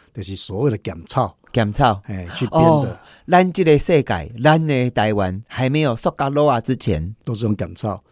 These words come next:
Speaker 2: 都是用剪草作为这个嘎吉袋啊。
Speaker 1: 嗯，剪草的用途很广啦。
Speaker 2: 嗯。
Speaker 1: 编织成袋子，编织成草帽。
Speaker 2: 嗯。
Speaker 1: 然后编织成睡垫那个席子，有没有？草席。
Speaker 2: 嗯。
Speaker 1: 就是这个啊。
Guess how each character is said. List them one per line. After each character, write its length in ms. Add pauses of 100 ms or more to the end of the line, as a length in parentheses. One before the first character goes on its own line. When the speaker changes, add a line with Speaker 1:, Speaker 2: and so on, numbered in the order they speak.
Speaker 2:
都 140
是 80
用 160
剪 180
草 200
作 160
为 80
这 100
个 80
嘎 160
吉 220
袋 100
啊。 240
Speaker 1:
嗯， 140
剪 180
草 160
的 80
用 180
途 120
很 180
广 240
啦。 180
Speaker 2:
嗯。 320 (300)
Speaker 1:
编 180
织 160
成 220
袋 220
子， 240 (520)
编 200
织 160
成 180
草 260
帽。 380
Speaker 2:
嗯。 320 (400)
Speaker 1:
然 140
后 100
编 220
织 160
成 420 (120)
睡 240
垫 200
那 100
个 40
席 240
子， 160
有 80
没 80
有？ 100 (120)
草 180
席。 320 (220)
Speaker 2:
嗯。 280 (140)
Speaker 1:
就 100
是 120
这 120
个 160
啊。 140